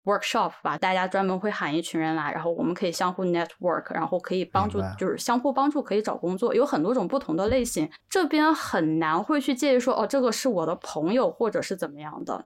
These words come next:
Speaker 1: 没有讲，就是当然如果说真的是以后会发展成私底下非常好的朋友，那是另说，
Speaker 2: 嗯。
Speaker 1: 但是像这种就可能喝喝酒，或者是大家出去一起在 party 里面出现这样的，可能就是说，啊，这是谁谁谁，就我认识。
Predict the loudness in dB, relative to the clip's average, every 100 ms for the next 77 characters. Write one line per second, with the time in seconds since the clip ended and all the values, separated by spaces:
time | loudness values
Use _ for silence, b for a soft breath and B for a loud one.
0 | -4 0 2 2 2 2 0 -4 -2 -2
1 | -2 0 0 0 2 4 6 6 4 2
2 | 2 4 4 2 0 0 0 -2 -2 -2
3 | 0 0 0 0 0 -2 -2 -2 -2 -2
4 | -2 -4 -2 -2 -2 -2 -2 -2 -2 -2
5 | -2 -2 -2 -2 0 -2 -2 -2 0 0
6 | 2 2 0 -2 _ _ _ _ -10 0
7 | 2 4 0 0 2 2 0 -2 0 0
8 | 0 2 2 2 0 0 2 2 0 0
9 | 0 0 0 0 2 0 -2 -2 0 0
10 | -2 -2 -4 0 0 2 2 0 0 -4
11 | -2 0 0 0 0 -2 -2 0 2 0
12 | 0 0 0 0 -2 -2 -2 -2 -2 -2
13 | -2 0 0 0 -2 0 4 4 2 -4
14 | -10